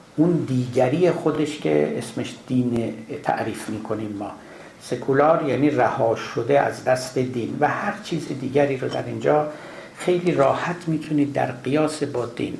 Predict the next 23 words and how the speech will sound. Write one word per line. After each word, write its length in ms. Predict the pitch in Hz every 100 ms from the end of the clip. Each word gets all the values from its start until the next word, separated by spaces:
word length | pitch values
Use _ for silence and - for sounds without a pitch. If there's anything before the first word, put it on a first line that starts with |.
| 127
با 100 | 123
دستگاه 720 | - 117 117 - - 147 143
و 40 | 143
نهاد 460 | 123 110 139 139
دینی، 480 | 135 - - 113 113
با 120 | 139 123
کلیسا، 580 | - 123 123 - 123
با 160 | 117 113
مسیحیت 640 | 117 - - - 131 165
شما 400 | - - 143 156 - - - - -
قیاس 400 | 135 151 165 165 -
کنید 400 | 156 165 165 - - - - - 131
و 320 | 143 156 156 160 - -
ببینید 380 | 160 170 175 170
چرا 320 | - 196 165
فلان 300 | 151 139 123
حادثه 420 | 127 127 127 131
در 200 | 120 117
غرب 420 | 127 120 117 120
رخ 200 | 127 -
داد، 280 | 151 160 143
برای 260 | 127 139 151
اینکه 560 | 160 156 160 160 165